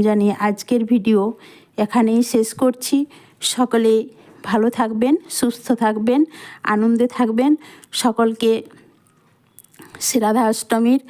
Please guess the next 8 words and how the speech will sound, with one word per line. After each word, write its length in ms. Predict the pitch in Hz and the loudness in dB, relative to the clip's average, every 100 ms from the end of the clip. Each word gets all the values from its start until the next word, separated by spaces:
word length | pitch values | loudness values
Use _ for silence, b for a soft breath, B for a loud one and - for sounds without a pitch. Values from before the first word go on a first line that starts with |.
| B B B B B B B | B B B B B B B
শুভেচ্ছা, 560 | - 247 233 233 - 254 262 B B B B B | -2 0 0 -2 -2 0 -2 B B B B B
ভালোবাসা। 580 | 214 196 214 220 226 240 254 285 B B B B B B B B B B B B _ | -2 0 2 0 0 -2 -2 -6 B B B B B B B B B B B B _
জয় 280 | 220 214 202 | -2 0 2
গুরু, 240 | 208 220 277 - B B B | 0 0 0 -2 B B B
জয় 240 | - 196 202 | -2 0 2
মা, 200 | 208 220 320 b b b b b b b - - | 2 2 -2 b b b b b b b -14 -4
রাধে 360 | 190 180 196 190 | -2 0 0 0
রাধে। 360 | 175 175 196 | -2 -2 -6